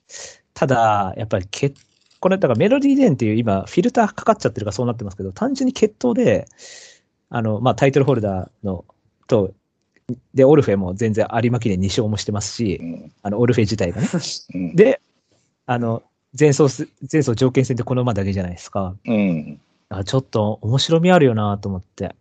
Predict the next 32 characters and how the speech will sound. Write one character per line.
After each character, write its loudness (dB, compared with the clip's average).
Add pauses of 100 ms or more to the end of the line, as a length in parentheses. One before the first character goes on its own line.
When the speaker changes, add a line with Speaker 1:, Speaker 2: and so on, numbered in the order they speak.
(240)
Speaker 2:
う -10
ん。 -8 (220)
Speaker 1:
う -2
ん。 -2
で、 -18 (380)
や 2
っ 0
ぱ 2
り 2
な 0
ん -2
か、 2 (800)
な 2
ん -2
だ 2
か 0
ん 2
だ、 2
や -6
っ -8
ぱ 0
り 0 (160)
こ -4
の 0
馬 -4
っ -14
て -4
ジ -2
ー 2
ワ 4
ン 2
で -2